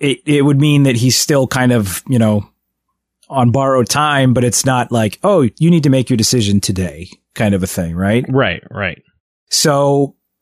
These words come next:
Speaker 1: they said, "We have the material. We can make a test. Additionally, we have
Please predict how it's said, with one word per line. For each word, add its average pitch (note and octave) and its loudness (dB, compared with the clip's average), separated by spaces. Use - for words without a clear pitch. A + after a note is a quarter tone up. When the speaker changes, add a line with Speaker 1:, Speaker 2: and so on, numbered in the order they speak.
Speaker 1:
they D#3+ 0
said, E3 0
"We C#3+ -2
have D#3+ 0
the F3 4
material. C3 2
We B2+ 0
can A#2+ 2
make C3+ 2
a D#3 0
test. A#2+ 0
Additionally, B2+ 2
we B2 0
have A#2+ -2